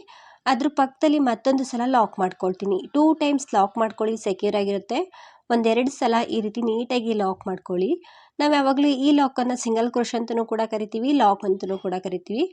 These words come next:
ಎರಡು ಸಲ ಲಾಕ್ ಆದ್ಮೇಲೆ ಇವಾಗ ಎರಡು ಚೈನನ್ನು ಹಾಕ್ಕೊಳ್ತಾ ಇದೀನಿ.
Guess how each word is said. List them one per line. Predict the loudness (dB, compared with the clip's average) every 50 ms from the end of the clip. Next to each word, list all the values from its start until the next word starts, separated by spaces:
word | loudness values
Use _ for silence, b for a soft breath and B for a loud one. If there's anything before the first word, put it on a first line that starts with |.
| b b b b b b b b b
ಎರಡು | 0 2 2 2 0 -2
ಸಲ | -2 -2 -2 0 0
ಲಾಕ್ | 2 2 0 0 -2 -6 -6
ಆದ್ಮೇಲೆ | -6 -6 -4 -4 -2 0 0 0 -2 -2 b b b b _ _ _ _ _ -6
ಇವಾಗ | -2 -2 0 2
ಎರಡು | 2 2 2 2 0 -2 -2 0
ಚೈನನ್ನು | 2 2 2 2 0 0 0 -2
ಹಾಕ್ಕೊಳ್ತಾ | -2 -4 -8 -6 -4 -4 -4 -4 -4 -6
ಇದೀನಿ. | -4 -2 -4